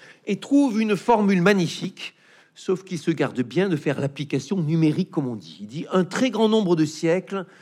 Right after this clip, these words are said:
et laisse aux autres le soin d'en déduire la valeur exacte.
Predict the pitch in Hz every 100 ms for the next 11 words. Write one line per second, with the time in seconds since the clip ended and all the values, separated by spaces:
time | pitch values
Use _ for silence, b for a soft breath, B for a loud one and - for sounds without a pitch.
0 | B B - 190 202 208 180 170 190 190
1 | 170 151 147 - 180 190 151 131 139 147
2 | 147 120 131 139 120 - - - -